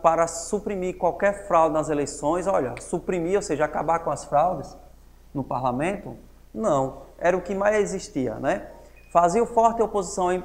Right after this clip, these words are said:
ao centralismo imperial? Fazia oposição ao centralismo imperial? Não. Foi um dos períodos em que Dom Pedro, é, do Império Brasileiro, em que Dom Pedro segundo governou de forma mais centralizadora.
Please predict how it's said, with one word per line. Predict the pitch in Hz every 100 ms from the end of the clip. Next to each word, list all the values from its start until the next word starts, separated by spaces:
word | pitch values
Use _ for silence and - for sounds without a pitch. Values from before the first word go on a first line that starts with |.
| -
ao | 160 160
centralismo | 165 156 160 147 147 139 135 -
imperial? | 147 147 127 127 160 175
Fazia | 160 143 180
oposição | 180 175 - 165
ao | 160
centralismo | 160 156 147 139 131 139 -
imperial? | 131 127 131 143 185
Não. | 214 196 180 175 - - - - -
Foi | 175 185
um |
dos | 214 208
períodos | - 170 165 220 190
em | 190 190
que | 190 180
Dom | 180 175 170
Pedro, | 170 165 156 156 160 - - -
é, | 131 131 127 120 117 -
do | 135
Império | 151 151 147 131
Brasileiro, | 131 135 156 170
em |
que | 185
Dom | 160 196
Pedro | - 214 214
segundo | 214 170 185
governou | 180 175 175 170
de | 170
forma | 175 165 165
mais | 175 147 143 156 - - - -
centralizadora. | - 151 156 160 190 185 117 101